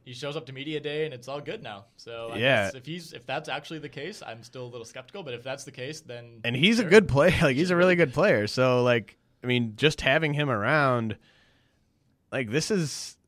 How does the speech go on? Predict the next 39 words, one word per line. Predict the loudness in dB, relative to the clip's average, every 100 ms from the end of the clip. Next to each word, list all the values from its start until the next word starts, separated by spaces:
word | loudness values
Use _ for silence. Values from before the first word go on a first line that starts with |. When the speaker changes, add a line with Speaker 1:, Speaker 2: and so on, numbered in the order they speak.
| -12
Speaker 2:
this | -10
is | -8
a | -10
pretty | -4 -2 0
interesting | 0 0 -2 -2 0 2 2 0 -2 -4
kinda | -2 -2
core | -2 2 4
of | 4
guys. | 2 2 2 0 -2
Speaker 1:
It | -4
Speaker 2:
Like, | 0
I, | -2
Speaker 1:
is. | -2
Speaker 2:
I | -2
don't | 0
know. | 0
I | 0
mean, | 0 0
I |
think | 0 -2 -2
Alex | 0 -2 -2
Len | -2 0
is, | 0 -2
like, | -6 -6
your | -8 -4
eighteen | -4 -4 -4 -6
to |
twenty | -6 -6 -6
minute, | -6 -6 -8 -10
uh, | -14 -14 -12
offensive | -8 -6 -6 -8 -10 -10
center | -6 -4 -4
off | -4
the | -8
bench | -8 -4 -4 -4
is | -8
kinda | -6 -6 -4
nice. | -2 -2 -2 -6
Chandler, | -14 -8 -4 -2 -2 -2 -4